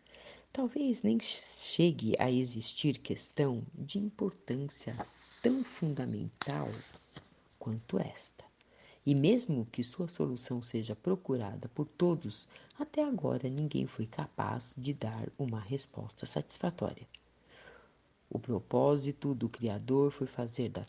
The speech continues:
Terra um mundo ideal, pleno de verdade, virtude e beleza, capaz de progredir e se desenvolver infinitamente. E essa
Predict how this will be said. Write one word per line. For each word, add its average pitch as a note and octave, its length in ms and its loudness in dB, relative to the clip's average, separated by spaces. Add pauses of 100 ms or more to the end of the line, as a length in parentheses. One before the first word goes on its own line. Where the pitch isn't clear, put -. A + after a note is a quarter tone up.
Terra D#3 400 2 (100)
um C#4+ 80 0
mundo E3 360 2
ideal, C#3+ 580 0 (480)
pleno D3+ 520 4
de A#2 140 -2
verdade, C#3 680 -2
virtude A#2 680 -2
e A2 40 -4
beleza, - 500 0 (480)
capaz A#3+ 580 2
de D#3+ 140 2
progredir C#3 1040 4 (100)
e F#3 280 4
se - 340 -2
desenvolver D3 840 4
infinitamente. A#2+ 1040 -2 (800)
E A2 180 2
essa D3+ 460 2